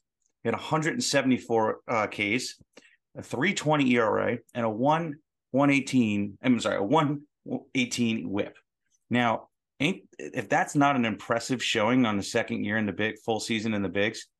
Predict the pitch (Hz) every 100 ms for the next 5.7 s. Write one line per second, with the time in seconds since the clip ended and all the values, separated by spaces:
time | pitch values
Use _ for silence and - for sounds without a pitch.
0 | _ - - _ _ _ 127 131 123 113
1 | 107 104 101 101 - - _ - _ 120
2 | 123 147 107 135 - 120 107 117 113 107
3 | 98 - 113 101 - - - - 127 123
4 | 120 120 117 113 123 117 110 - 113 113
5 | - 123 120 120 - 104 -